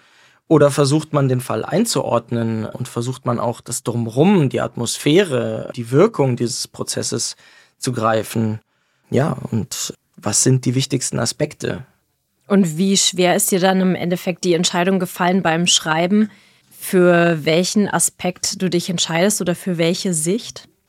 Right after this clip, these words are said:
Speaker 1: Also ich habe lang hin und her überlegt. Es bietet sich bei intensiven und, und komplexen Themen, bietet es sich eigentlich immer an, nachrichtlich und nüchtern zu schreiben. Also sich an den W-Fragen entlang zu hangeln,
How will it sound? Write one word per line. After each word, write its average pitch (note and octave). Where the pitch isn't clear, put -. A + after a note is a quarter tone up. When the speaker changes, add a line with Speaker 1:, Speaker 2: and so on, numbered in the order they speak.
Speaker 1:
Also B2
ich A#2+
habe B2+
lang D3
hin D#3+
und C3+
her C#3
überlegt. F3
Es -
bietet E3
sich E3
bei B2+
intensiven D#3+
und, C3+
und A#2+
komplexen C3+
Themen, E3
bietet E3+
es C3+
sich C3+
eigentlich C#3+
immer D#3+
an, C3
nachrichtlich B2+
und A#2
nüchtern B2
zu G2+
schreiben. G2+
Also G#2+
sich A2
an G#2+
den G#2+
W-Fragen C3
entlang B2
zu B2
hangeln, B2+